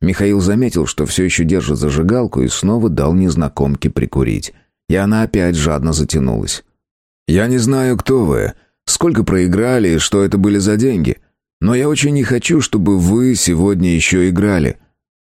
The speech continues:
Она затянулась еще раз, после чего посмотрела Михаилу прямо в глаза. "Как это сделать?" "Разрешите мне увезти вас отсюда?"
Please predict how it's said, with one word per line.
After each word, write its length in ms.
Она 180
затянулась 600
еще 360
раз, 200
после 300
чего 240
посмотрела 540
Михаилу 460
прямо 300
в 60
глаза. 460
"Как 220
это 300
сделать?" 640
"Разрешите 680
мне 200
увезти 400
вас 240
отсюда?" 500